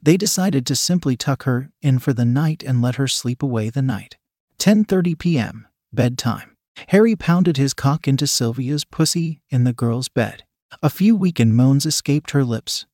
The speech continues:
from the animalistic sex. Rachel was laying next to her, panting from having been the first to go through his nightly mating sex. Both of the girls held hands while getting fucked,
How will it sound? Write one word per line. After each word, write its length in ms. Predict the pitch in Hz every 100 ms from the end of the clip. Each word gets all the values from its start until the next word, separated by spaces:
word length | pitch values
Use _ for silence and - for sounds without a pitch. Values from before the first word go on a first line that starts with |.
| _
from 220 | - 139
the 160 | 120 -
animalistic 720 | 135 175 170 156 120 - -
sex. 480 | - 117 - - - _ _ _ -
Rachel 360 | 147 180 214
was 220 | 151 131
laying 340 | 123 127 143 139
next 260 | 131 - -
to 100 | 104
her, 280 | 107 - _ _ _ -
panting 400 | 170 175 170 165
from 200 | 151 123
having 400 | 139 143 147 139
been 160 | 131
the 80 | 127
first 420 | - 139 156 -
to 100 | -
go 160 | 127 123
through 240 | - 127
his 200 | 127 123
nightly 360 | 120 160 196 175
mating 360 | 151 110 120
sex. 460 | 131 120 - - - _ _ _ -
Both 240 | 165 208
of 100 | 190
the 100 | 147
girls 360 | 120 139 156 -
held 260 | 160 156
hands 480 | - 147 110 120 - _ _ _
while 200 | 135 135
getting 300 | 120 143 151
fucked, 520 | 127 - 147 - -